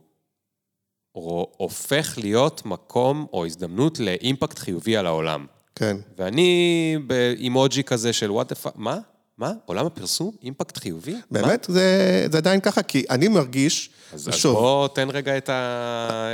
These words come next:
Speaker 1: את התזה.
Speaker 2: אז, אה, מה זה תזה? אני, אני מרגיש ו-, אה, ורואה, גם מתוך זה שאני עושה הרבה מאוד הרצאות,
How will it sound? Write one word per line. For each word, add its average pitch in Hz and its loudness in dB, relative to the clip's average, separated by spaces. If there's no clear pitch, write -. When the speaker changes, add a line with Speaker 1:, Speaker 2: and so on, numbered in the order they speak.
Speaker 1:
את 117 -8
התזה. 107 -2
Speaker 2:
אז, 107 -4
אה, - -6
מה 120 -2
זה 131 0
תזה? 107 2
אני, 107 -2
אני 117 0
מרגיש 120 0
ו-, 110 2
אה, 107 2
ורואה, 113 2
גם 156 4
מתוך 147 2
זה 135 4
שאני 107 2
עושה 113 0
הרבה 147 4
מאוד 135 4
הרצאות, 135 4